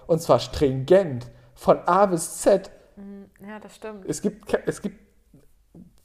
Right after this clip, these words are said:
Speaker 1: ein paar Anomalien. So, ist null jetzt eine gerade oder ungerade Zahl? Darüber kann man sich jetzt streiten. Man kann's aber auch einfach lassen, weil es eigentlich auch
Speaker 2: Hä?
Speaker 1: egal.
Speaker 2: Darüber streitet man sich? Das ist doch klar, oder? Das muss doch eine gerade Zahl sein.
Speaker 1: Warum?
Speaker 2: Weil es immer abwechselnd ist. Gerade, ungerade,
Speaker 1: Aber
Speaker 2: gerade, ungerade,
Speaker 1: wie ist
Speaker 2: oder?
Speaker 1: eine gerade Zahl definiert?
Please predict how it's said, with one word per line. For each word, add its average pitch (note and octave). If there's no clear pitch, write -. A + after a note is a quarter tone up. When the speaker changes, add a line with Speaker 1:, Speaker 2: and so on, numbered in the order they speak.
Speaker 1:
ein C#3
paar D#3
Anomalien. A#2
So, A2+
ist A#2+
null C#3
jetzt C#3+
eine C3
gerade C#3
oder C3
ungerade A#2
Zahl? G#2+
Darüber A#2
kann C#3+
man C#3
sich B2+
jetzt A#2+
streiten. A2
Man G#2+
kann's C#3
aber B2+
auch A#2+
einfach A#2+
lassen, A2+
weil G2
es G2+
eigentlich A2+
auch G#2+
Speaker 2:
Hä? G#2+
Speaker 1:
egal. G2
Speaker 2:
Darüber C#3+
streitet -
man A#3
sich? C4+
Das F3
ist -
doch E3
klar, B3
oder? A3
Das -
muss E3
doch E3
eine D#3+
gerade F#4
Zahl E3
sein. E3
Speaker 1:
Warum? D#3
Speaker 2:
Weil F#3
es F3
immer F#3+
abwechselnd A3+
ist. F3+
Gerade, F#3+
ungerade, B3+
Speaker 1:
Aber C#3+
Speaker 2:
gerade, -
ungerade, F3+
Speaker 1:
wie D#3
ist D3+
Speaker 2:
oder? D#3
Speaker 1:
eine C#3
gerade C#3
Zahl D3+
definiert? D3+